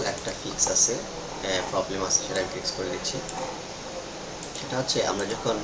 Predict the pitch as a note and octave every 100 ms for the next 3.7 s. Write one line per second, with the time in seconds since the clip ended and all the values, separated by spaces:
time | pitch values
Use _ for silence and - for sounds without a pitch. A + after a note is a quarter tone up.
0 | - - - - - - - - A2 A#2+
1 | B2+ A#2 B2 B2 A#2+ A#2 F#2 - F#2 F#2+
2 | G2 F#2+ F#2+ A2+ - - - G2+ A2 -
3 | G2+ - A2 G#2 G#2 G2